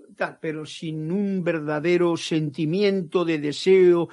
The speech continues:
profundo de encontrarlo y decir, "Yo quiero ser y m-, ver tu manifestación de la forma que tú me lo ma-, muestres,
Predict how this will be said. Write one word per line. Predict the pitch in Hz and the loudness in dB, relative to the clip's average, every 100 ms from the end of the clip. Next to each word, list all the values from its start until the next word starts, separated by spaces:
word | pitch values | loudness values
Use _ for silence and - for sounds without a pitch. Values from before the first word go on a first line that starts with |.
| - | -10
profundo | - 160 - 208 202 180 175 | -6 -6 -2 -2 0 0 0
de | |
encontrarlo | 156 143 143 143 160 196 175 180 | 0 -2 -4 -4 0 0 2 -2
y | |
decir, | 160 160 160 139 | -2 -4 -8 -8
"Yo | 127 226 233 202 _ _ | 2 6 6 4 _ _
quiero | 220 240 220 220 202 | 2 6 6 4 0
ser | - 208 226 214 _ _ _ _ | 0 4 4 2 _ _ _ _
y | - | -6
m-, | 175 170 - 165 | -4 -4 -6 -8
ver | 175 160 208 190 | -6 2 2 2
tu | 202 | -2
manifestación | 185 160 165 - 156 185 180 156 | -2 -2 -4 -8 -8 -2 -2 -2
de | 131 143 | -4 -6
la | 131 | -4
forma | 202 226 226 208 | 6 8 8 2
que | 170 | 0
tú | - 233 | 0 2
me | 202 | 2
lo | |
ma-, | 175 160 147 | 2 -2 -6
muestres, | 156 151 147 147 180 175 - 127 - | -8 -8 -8 -6 -4 -4 -8 -16 -18